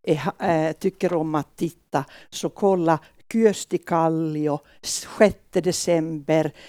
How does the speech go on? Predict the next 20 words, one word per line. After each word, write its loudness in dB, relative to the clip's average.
nittonhundratrettionio. -2
Han -8
skriver -10
så -8
här: -8
"Himmelske 2
Fader, -2
se 2
i 0
nåd -4
till -8
vårt -6
folk. -6
Du 0
har 2
skapat -2
oss -8
och 2
älskar -2
oss. -18